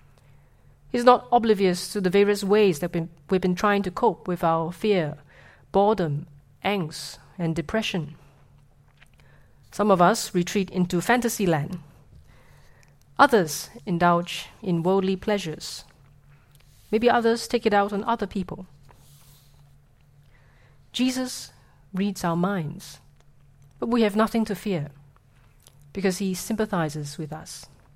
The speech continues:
Therefore, he reminds us that he has prepared a place for us to escape into forever. He calls us to believe and to continue believing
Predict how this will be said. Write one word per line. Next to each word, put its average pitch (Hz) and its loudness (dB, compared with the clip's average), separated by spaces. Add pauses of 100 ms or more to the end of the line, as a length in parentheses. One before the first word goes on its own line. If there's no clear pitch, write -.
(1080)
Therefore, 262 4
he 247 0
reminds 247 4
us 247 -2 (100)
that 214 0
he 220 2
has 208 0
prepared - 0
a 196 -6
place 302 0
for 190 2
us 175 2
to 190 0
escape 190 -2
into 175 -4 (400)
forever. 160 -4 (1700)
He 262 2
calls 294 8
us 262 6
to 240 -4
believe 247 2
and 214 2
to 220 -2
continue 294 2
believing 214 2